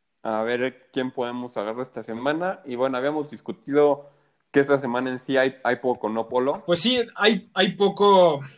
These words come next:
Speaker 2: en re-, o sea, cada vez, eh, cada semana se van a ir agotando las opciones para largo plazo, o sea, esos jugadores que brillan y que los tienes que agarrar en ese momento,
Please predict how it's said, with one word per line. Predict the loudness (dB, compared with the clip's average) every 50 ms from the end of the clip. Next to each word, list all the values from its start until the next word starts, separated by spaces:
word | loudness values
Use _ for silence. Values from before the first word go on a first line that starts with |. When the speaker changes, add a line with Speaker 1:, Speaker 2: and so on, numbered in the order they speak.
| _
Speaker 2:
en | -16 -12 -10
re-, | -8 -8 -6
o | -6 -4
sea, | -4 -4 -2
cada | -2 0 0 0
vez, | 0 0 -2 -4 -8 -16 -20 -20 _ _ _ _ _ _ -14
eh, | -12 -12 -12 -12 -6
cada | -2 0 0 0
semana | 0 -2 -2 -4 -2 -2 -4
se | -4 -4
van | -6 -4
a | -4 -4
ir | -4
agotando | -4 -4 -4 -6 -4 -4 -2 -2 -2
las | -2 -4 -6
opciones | -10 -12 -8 -6 -4 -4 -6 -6
para | -6 -6 -6 -4 -4
largo | -4 -4 -4 -4 -4
plazo, | -4 -4 -2 -2 -2 -2 -2
o | -4 -4
sea, | -6 -8
esos | -10 -10 -10
jugadores | -10 -10 -10 -10 -8 -6 -6 -6 -6 -6 -8
que | -10 -14 -14 -12 -12 -12 -14 -16 _ _ _ _ _ _
brillan | _ -20 -14 -10 -8 -6 -6 -4 -4 -4 -4 -4 -6 -10 -14 -16
y | _ _
que | _ -12 -10 -8 -8 -8 -10 -10
los | -12 -12 -12 -10
tienes | -10 -10 -10 -10
que | -10 -8
agarrar | -8 -8 -6 -6 -6 -6
en | -8 -8
ese | -10 -10 -10
momento, | -12 -12 -10 -10 -10 -6 -2 -2 -2 -2 -4